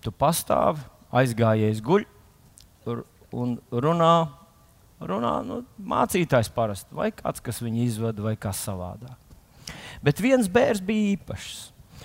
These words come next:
Un tās bija īpašs ar to, ka tas aizgājies bija atstājis man lapiņu ar, ar tekstu, ko viņš gribēja, lai es pasaku tur. Nu, lūk, un vienā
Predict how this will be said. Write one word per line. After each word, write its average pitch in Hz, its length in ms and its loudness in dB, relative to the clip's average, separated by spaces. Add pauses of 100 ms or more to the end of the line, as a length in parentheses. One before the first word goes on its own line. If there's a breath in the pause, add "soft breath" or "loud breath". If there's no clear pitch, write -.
(140 loud breath)
Un - 140 -10
tās 226 180 4
bija 220 240 4
īpašs 180 300 0
ar 156 100 -2
to, 240 240 2
ka - 160 2
tas 143 240 0
aizgājies 202 600 6
bija 202 180 6
atstājis - 340 2
man 165 220 -2
lapiņu 131 540 4
ar, 117 260 2 (100)
ar 117 160 -2
tekstu, - 540 0
ko 202 220 0
viņš 156 180 -4
gribēja, 196 540 0 (200)
lai 220 320 2 (220)
es - 320 -2 (420 soft breath)
pasaku - 680 2
tur. - 180 -14 (1600 loud breath)
Nu, 240 160 6 (160)
lūk, 302 320 8
un 208 120 6
vienā 220 340 10